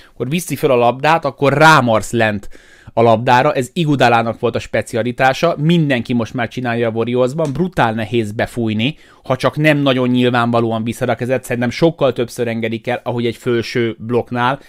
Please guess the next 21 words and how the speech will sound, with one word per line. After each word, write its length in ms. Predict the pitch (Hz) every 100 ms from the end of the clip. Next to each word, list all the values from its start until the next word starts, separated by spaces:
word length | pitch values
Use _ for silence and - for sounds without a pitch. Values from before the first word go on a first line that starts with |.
| - -
pedig 200 | 131 131
kb. 240 | - 127
ugyanolyan 460 | 123 127 117 113 110
tiszták 380 | 123 117 139 123
és 120 | 120
borzasztóan 520 | 117 127 123 131 135
idegesítőek. 840 | 151 139 113 - 107 104 92 - - - - - - - _ _ _ _ _ _ -
És 60 |
ez 60 | 143
egyébként 400 | 170 165 - 127
is 100 | 123
folyamatosan 460 | - 147 127 127 117
izgalmas, 680 | 131 127 120 113 113 110 -
izgő, 440 | 160 135 123 123
mozgó 560 | 120 120 120 120 120 117 - -
védekezés, 520 | - 120 123 123 123 -
kap 200 | 143 131
egy 140 | 113
ilyen 300 | 117 107 110 -
extra 360 | 120 113 123 101
fűszert. 540 | 156 156 180 180 -